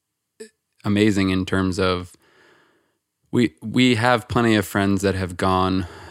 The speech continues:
the traditional route of going to learn how to mix live sound or mix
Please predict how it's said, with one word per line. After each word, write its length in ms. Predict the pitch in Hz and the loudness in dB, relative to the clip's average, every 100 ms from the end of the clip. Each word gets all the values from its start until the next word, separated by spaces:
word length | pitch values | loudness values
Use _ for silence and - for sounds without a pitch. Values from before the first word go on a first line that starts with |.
| - | -6
the 180 | 98 92 | -4 -4
traditional 440 | - 98 92 98 | -2 -4 -2 0
route 180 | 92 92 | 0 0
of 120 | 90 | 0
going 360 | 101 110 110 110 | 0 2 2 0
to 140 | - 95 | -2 -4
learn 360 | 95 95 95 | -2 -4 -4
how 460 | 90 - 90 90 90 | -6 -4 -4 -2 -6
to 680 | - - 90 87 85 87 85 _ _ _ _ _ _ _ _ _ _ - | -8 -8 -6 -6 -8 -10 -12 _ _ _ _ _ _ _ _ _ _ -6
mix 420 | 104 95 - - | -2 -2 -4 -6
live 240 | 87 82 85 | -2 -2 -2
sound 260 | 85 82 | -4 -2
or 60 | 90 | -2
mix 440 | 92 - - - | -2 -4 -10 -12